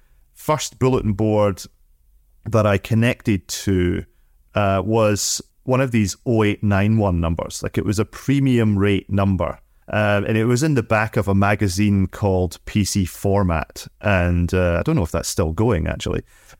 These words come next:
Um, so I plugged that in and, and managed to get on to that. And, you know, I was very wary of the cost, um, and I was worried about that. But as soon as I got on this system, at that point, I realized that there was this whole realm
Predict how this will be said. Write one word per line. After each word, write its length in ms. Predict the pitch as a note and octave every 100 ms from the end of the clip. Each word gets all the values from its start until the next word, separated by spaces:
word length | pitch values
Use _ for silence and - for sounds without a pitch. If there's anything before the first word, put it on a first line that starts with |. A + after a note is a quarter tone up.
| -
Um, 360 | A#2+ A2+ A2+ A2
so 160 | C#3
I 80 | A2+
plugged 380 | - D#3+ D3 C3+
that 180 | A2+ G#2
in 340 | G2 G2 F2+ -
and, 340 | G2 F#2+ F#2 F#2+
and 180 | F#2+
managed 300 | G#2+ A#2+ G2+
to 60 | G2+
get 200 | A2 G#2
on 300 | G2+ F#2+ F#2+
to 100 | F#2
that. 240 | F2+ E2+ -
And, 360 | F#2 F2+ F2 F2
you 80 | F#2
know, 100 | F2
I 40 |
was 280 | F2+ - -
very 300 | F2+ A#2 G#2+
wary 380 | F#2 G2 F#2 F2+
of 160 | F2 -
the 60 |
cost, 560 | - G#2+ F#2 - - - -
um, 340 | F#2+ F2 E2+ D#2+
and 120 | F2+
I 40 | F2
was 160 | F2
worried 320 | G2 G2+ F2+
about 260 | F2 F2 E2+
that. 280 | F2+ F2+ -
But 180 | G2 - - - _ -
as 100 | -
soon 280 | - G3
as 120 | F3 A#2
I 100 | G2+
got 180 | A2+
on 420 | G#2+ A2 G#2 F#2+ -
this 160 | F#2+
system, 560 | - F2+ - E2+ D#2 F2+ _ _ _ _ _ -
at 140 | F2+
that 240 | A#2+ B2+ -
point, 260 | A2 F2+ -
I 160 | G2
realized 640 | G2 G#2+ A2 G2 E2+ F2 -
that 140 | F#2+
there 100 | G2+
was 220 | F#2+ F2
this 180 | G2 -
whole 520 | - C3 C3 B2 F2+
realm 640 | F2 G2 A2 G2+ E2+ D#2+